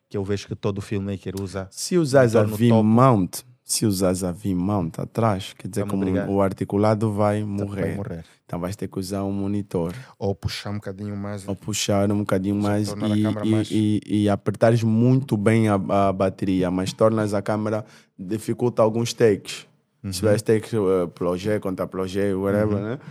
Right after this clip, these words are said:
Speaker 2: Eh, vais ter precisado
Speaker 1: Yeah.
Speaker 2: desse monitor e não tens esse monitor.
Speaker 1: Uhum.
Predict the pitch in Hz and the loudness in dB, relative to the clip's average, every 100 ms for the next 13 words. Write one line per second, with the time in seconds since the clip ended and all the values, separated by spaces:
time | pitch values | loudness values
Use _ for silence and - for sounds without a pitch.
0 | - _ 101 101 104 101 104 - - - | -20 _ -4 -2 2 2 2 -2 -4 -2
1 | 104 - - 107 104 104 95 113 110 110 | -2 -2 -4 2 4 4 2 0 0 0
2 | 117 113 117 120 120 117 117 120 117 123 | 2 2 2 2 2 4 2 4 2 2
3 | 123 98 98 - 92 95 | 4 2 0 -8 -12 -12